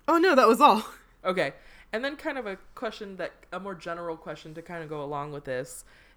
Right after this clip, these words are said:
Speaker 2: is, uh, witches tend to get lumped into satanic panic, but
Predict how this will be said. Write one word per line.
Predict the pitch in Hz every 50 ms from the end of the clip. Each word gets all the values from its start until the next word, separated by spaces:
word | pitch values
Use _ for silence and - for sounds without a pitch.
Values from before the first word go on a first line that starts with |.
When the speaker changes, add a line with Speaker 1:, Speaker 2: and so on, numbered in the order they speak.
| _ _
Speaker 2:
is, | - 160 160 160 156 156 156 151 - -
uh, | - 156 151 147 139 139 151
witches | 180 214 226 - - 294 285 277 -
tend | - - 226 185 185 196
to | - 196
get | 175 165 - -
lumped | 156 170 175 170 156 151 165 170 -
into | - - 151 - 175
satanic | 160 - - 165 170 - - - 180 170 160 156 - _
panic, | - - - 233 214 165 120 117 - - - - - - - - - _ _
but | -